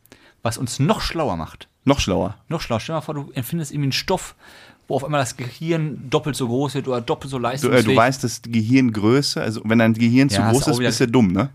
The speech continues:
Speaker 1: Hast auch wieder recht. Aber einfach leistungsstärker noch wird.
Speaker 2: Ja.
Speaker 1: Ist ja einer Weg, die
Speaker 2: Koffein.
Speaker 1: Drogen. Koffein?
Speaker 2: Ja,
Speaker 1: Oder
Speaker 2: das,
Speaker 1: vielleicht
Speaker 2: genau, das nennt man Drogen, das, was du da
Speaker 1: aber
Speaker 2: machst.
Speaker 1: vielleicht gibt's was Natürliches.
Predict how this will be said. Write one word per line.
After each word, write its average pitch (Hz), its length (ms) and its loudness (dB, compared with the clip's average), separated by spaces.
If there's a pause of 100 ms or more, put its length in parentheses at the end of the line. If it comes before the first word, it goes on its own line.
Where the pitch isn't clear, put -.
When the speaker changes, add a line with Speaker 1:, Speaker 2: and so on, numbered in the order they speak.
(100)
Speaker 1:
Hast - 160 -4
auch 113 100 -6
wieder 123 140 -2
recht. 120 160 -8 (200)
Aber 113 200 -2
einfach 139 200 -4
leistungsstärker - 680 -4
noch 98 140 -8
wird. 82 200 -10 (680)
Speaker 2:
Ja. 131 220 0 (320)
Speaker 1:
Ist - 120 -18
ja 123 60 -8
einer 123 200 -4
Weg, 113 160 -2
die 104 140 -6
Speaker 2:
Koffein. 117 520 2 (260)
Speaker 1:
Drogen. 175 360 -6
Koffein? 139 460 -6 (240)
Speaker 2:
Ja, - 80 4
Speaker 1:
Oder 123 60 4
Speaker 2:
das, - 20 0
Speaker 1:
vielleicht 139 220 0
Speaker 2:
genau, 127 160 6
das 101 160 0
nennt 123 120 -2
man 123 140 0
Drogen, 117 340 2
das, - 240 -10
was 90 140 -6
du - 60 -10
da 101 60 -6
Speaker 1:
aber - 80 2
Speaker 2:
machst. 110 60 2
Speaker 1:
vielleicht 151 160 2
gibt's 170 160 2
was 156 160 -2
Natürliches. 135 760 -6